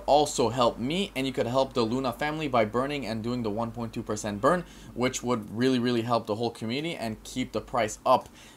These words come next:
And, uh, I mean, that's about it overall. Let's have a look at some technical analysis overall, see where we can go. So, assuming we break out of this falling wedge, where can we go? Well, we know when we break out of the falling wedge, we usually come back and retest this area right here, which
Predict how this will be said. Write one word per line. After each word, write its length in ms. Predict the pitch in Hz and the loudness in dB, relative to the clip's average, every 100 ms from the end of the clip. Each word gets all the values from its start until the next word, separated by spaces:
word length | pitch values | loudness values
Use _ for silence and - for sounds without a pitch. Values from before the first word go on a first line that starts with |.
| - | -2
And, 480 | 127 131 127 127 123 | 2 4 4 4 6
uh, 300 | 127 127 120 | 8 8 6
I 40 | |
mean, 180 | 127 131 | 4 4
that's 220 | 143 175 | 6 6
about 240 | 165 165 175 | 6 6 6
it 100 | 156 | 4
overall. 380 | 131 123 117 | 2 4 6
Let's 160 | 117 - | 6 4
have 120 | 185 | 0
a 40 | 165 | 0
look 180 | 165 | 0
at 240 | 123 139 - | 0 -2 -2
some 220 | - 123 | -4 -4
technical 440 | 131 127 123 131 127 | -4 -6 -6 -4 -2
analysis 440 | 123 120 127 117 - | 0 0 -2 -8 -2
overall, 480 | 120 117 117 120 | -2 2 2 2
see 260 | 113 - 131 | 0 -2 -2
where 160 | 131 120 | 0 0
we 120 | 113 | -2
can 200 | 110 101 | -4 0
go. 220 | 110 95 - - - | 2 0 -4 -20 -6
So, 340 | - 175 147 | 6 8 8
assuming 380 | 131 - 202 208 | 2 0 0 2
we 120 | 165 | 2
break 260 | 131 156 - | 2 0 2
out 100 | 139 | 2
of 80 | |
this 140 | 123 120 | 0 -2
falling 340 | 127 120 110 | -2 -2 0
wedge, 220 | 117 101 | 0 0
where 180 | 101 120 | -2 -2
can 180 | 165 151 | -2 -4
we 80 | 131 | -2
go? 140 | 117 | -2
Well, 300 | 98 131 143 | 2 2 2
we 160 | 117 160 | -2 -2
know 100 | 160 | -2
when 200 | 156 135 | -2 -4
we 100 | 123 | -4
break 220 | 127 131 | -4 -4
out 100 | 135 | -2
of 80 | 113 | -2
the 60 | |
falling 260 | 110 123 127 | -2 -2 -2
wedge, 160 | 139 135 | -4 -2
we 120 | 117 | -4
usually 280 | 123 123 120 | -4 -4 -6
come 240 | 123 110 | -4 0
back 200 | 117 110 | 0 -2
and 220 | 107 95 | -6 -4
retest 400 | 113 120 120 107 | -6 -4 -2 -2
this 160 | 107 - | -4 -4
area 280 | 110 107 104 | 0 2 2
right 200 | 92 98 | 0 0
here, 220 | 139 170 - - - | 0 -2 -4 -16 -12
which 380 | 104 120 120 - | -2 -2 -2 -8